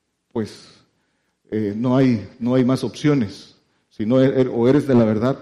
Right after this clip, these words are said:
o eres de la mentira. Y dicen las Escrituras que el diablo es el padre de la mentira. El Señor en Juan ocho cuarenta y cuatro dice, eh, el, en el pasaje que el Señor los llama, los llama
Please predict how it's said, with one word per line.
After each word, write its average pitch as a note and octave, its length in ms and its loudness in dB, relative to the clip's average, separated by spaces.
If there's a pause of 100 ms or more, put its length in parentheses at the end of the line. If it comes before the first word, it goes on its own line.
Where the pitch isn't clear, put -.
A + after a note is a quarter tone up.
o A#2 100 -2
eres A#2+ 420 -4
de A2 120 0
la G#2 80 2
mentira. G2+ 500 -2 (340)
Y G#2+ 500 0 (200)
dicen B2+ 240 -2
las A#2 160 2
Escrituras A#2+ 720 -4 (480)
que G#2 540 -2
el G#2+ 100 6
diablo B2+ 380 2
es A#2+ 140 -4
el A2 160 -2
padre A#2 260 -2
de G#2 80 0
la G2 120 2
mentira. F#2+ 460 -6 (520)
El A2 80 2
Señor B2+ 400 2
en G#2+ 240 0
Juan C3 320 -2
ocho B2+ 260 -4
cuarenta G#2+ 340 -6
y G2+ 60 -6
cuatro B2+ 420 -6
dice, A#2+ 380 -10 (540)
eh, G#2+ 400 -4
el, A2 340 -4
en A2 100 -4
el A2 120 -4
pasaje A#2+ 520 -4
que G2+ 380 -6 (640)
el G#2+ 160 -2
Señor B2 300 -2
los A2 180 -4
llama, C3 380 -2
los A2 240 -6
llama A#2 560 -4